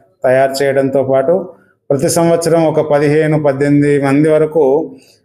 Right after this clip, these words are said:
ఎన్ఐటీస్లో సీటు పొందగలిగేటువంటి స్కోర్‌ని, ఆ పర్సెంటేజ్ని సంపాదిస్తూ ఉన్నారు. అలా చాలామంది ఎన్ఐటీస్లో జాయిన్ అవుతున్నారు. అదేవిధంగా అదే పర్సెంటేజ్, మంచి పర్సెంటేజ్ సంపాదించిన విద్యార్థులు ఎందరో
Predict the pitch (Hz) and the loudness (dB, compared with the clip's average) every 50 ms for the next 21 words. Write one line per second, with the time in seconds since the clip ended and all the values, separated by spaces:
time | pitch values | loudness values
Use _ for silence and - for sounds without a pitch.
0 | _ _ _ _ 147 139 151 175 190 196 190 202 190 190 - - 180 175 170 175 | _ _ _ _ -2 0 0 0 0 2 2 0 0 0 0 2 2 2 0 -2
1 | 175 175 - - 156 156 147 131 151 147 147 147 143 143 143 143 143 139 139 139 | -6 -6 -4 -2 -2 -2 0 0 0 0 2 2 0 0 0 0 0 0 0 0
2 | 139 135 135 143 135 127 120 113 117 - - _ _ _ _ _ _ _ _ - | 0 0 0 0 0 0 -2 -2 -6 -10 -18 _ _ _ _ _ _ _ _ -20
3 | _ - - - _ 151 151 156 160 160 160 160 160 160 180 - - - - - | _ -16 -16 -6 _ 0 2 2 2 2 2 0 0 0 -2 -4 -8 -14 -18 -20
4 | - - - - - 147 139 127 - 135 131 147 - - 170 170 151 - 165 156 | -20 -20 -20 -8 -4 -2 -2 -2 0 0 -2 0 0 0 -2 0 0 0 0 2
5 | 156 156 151 151 143 131 127 127 139 143 139 135 - - - 147 139 135 127 131 | 2 0 0 0 0 -2 0 0 0 0 0 0 -4 -2 -2 -2 0 2 2 2
6 | 139 139 139 156 185 208 - - - - _ _ _ _ _ _ _ _ - 139 | 2 2 2 2 0 0 -4 -10 -16 -20 _ _ _ _ _ _ _ _ -2 0
7 | 135 151 156 139 123 127 127 123 - - - - - - 123 135 143 139 143 147 | 2 2 2 2 2 0 -4 -6 -10 -14 -16 -8 -4 -2 0 0 0 2 2 0
8 | 143 143 131 123 135 143 143 139 147 151 - - 151 151 143 143 143 139 143 139 | 0 0 0 0 0 0 0 -2 -2 -2 -2 0 0 0 0 0 0 0 0 0
9 | 139 139 139 139 135 135 135 135 135 139 135 135 - - - _ _ _ 165 151 | 0 0 0 0 2 2 2 0 0 -2 -4 -10 -12 -16 -20 _ _ _ 0 2
10 | 170 180 175 175 170 175 170 165 165 160 151 151 160 190 196 185 185 175 160 175 | 2 2 2 2 0 0 0 2 2 2 2 2 2 2 2 2 0 0 0 0
11 | 175 175 170 170 160 147 143 147 147 156 151 156 151 - - 151 143 151 147 135 | -2 0 0 0 0 0 0 -2 -2 0 0 -2 -2 0 -2 0 0 0 0 0
12 | 143 139 139 135 143 139 139 139 131 131 135 135 131 127 123 135 135 135 135 135 | -2 -4 -2 0 0 0 0 0 -2 -2 -2 0 0 0 0 0 0 0 0 -2
13 | 139 131 127 131 131 139 147 160 151 123 - - - | -2 -2 0 2 2 2 2 2 2 0 -2 -6 -14